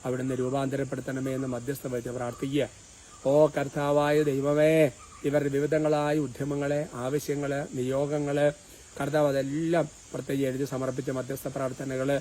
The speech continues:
കർത്താവ് എല്ലാം ഓർക്കുകയാണ് കർത്താവേ. കർത്താവിൻ്റെ നാമത്തിൽ ഇപ്പോൾ ആശീർവദിക്കുമ്പോൾ ഈശോ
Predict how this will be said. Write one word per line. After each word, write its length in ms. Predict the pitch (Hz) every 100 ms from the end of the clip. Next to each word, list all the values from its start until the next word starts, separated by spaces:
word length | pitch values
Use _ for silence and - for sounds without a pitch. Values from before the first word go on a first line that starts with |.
| - - -
കർത്താവ് 260 | - 143 143 139
എല്ലാം 320 | 160 208 180 135
ഓർക്കുകയാണ് 340 | 131 147 123 117
കർത്താവേ. 320 | 120 120 113 - - -
കർത്താവിൻ്റെ 520 | 143 143 156 156 160 147
നാമത്തിൽ 320 | 143 160 151 151
ഇപ്പോൾ 160 | 151 143
ആശീർവദിക്കുമ്പോൾ 680 | 147 156 160 160 156 156 156 143
ഈശോ 320 | 160 170 -